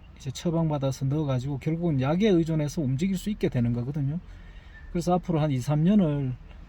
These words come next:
움직일 수 있게, 어, 도와주고, 그 다음에 치료제가 나오면 결국은 치료할 수 있도록 그런 과정으로 이제 한번 도와,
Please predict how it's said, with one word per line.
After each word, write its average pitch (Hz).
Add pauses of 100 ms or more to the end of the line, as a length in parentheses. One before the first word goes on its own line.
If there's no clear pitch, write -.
움직일 170
수 -
있게, 165 (240)
어, 135
도와주고, 147 (120)
그 135
다음에 135 (100)
치료제가 160
나오면 143
결국은 143
치료할 147
수 170
있도록 127 (480)
그런 214
과정으로 139
이제 117
한번 123
도와, 131